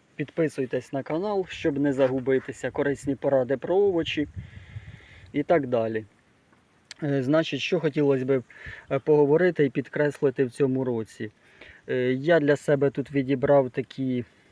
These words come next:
ну, трішки поменші, можна сказати, так, там є й більші, е, щоб показати вам. Мені сподобалися смакові якості.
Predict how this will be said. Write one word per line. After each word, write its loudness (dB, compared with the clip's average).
ну, -2
трішки -4
поменші, -4
можна -2
сказати, -2
так, -6
там -6
є -6
й -6
більші, -8
е, -2
щоб -4
показати -2
вам. -4
Мені -2
сподобалися 0
смакові 0
якості. -2